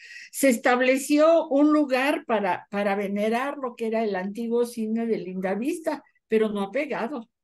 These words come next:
no va, o sea, y ahí volvemos a lo que está haciendo el seminario.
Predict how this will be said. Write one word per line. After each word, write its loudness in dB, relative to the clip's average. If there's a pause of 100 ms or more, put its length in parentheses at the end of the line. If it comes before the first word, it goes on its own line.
(440)
no 0
va, 0
o 2
sea, -2 (500)
y -2
ahí 4
volvemos -2
a -4
lo -2
que -6
está -6
haciendo -8
el -8
seminario. -6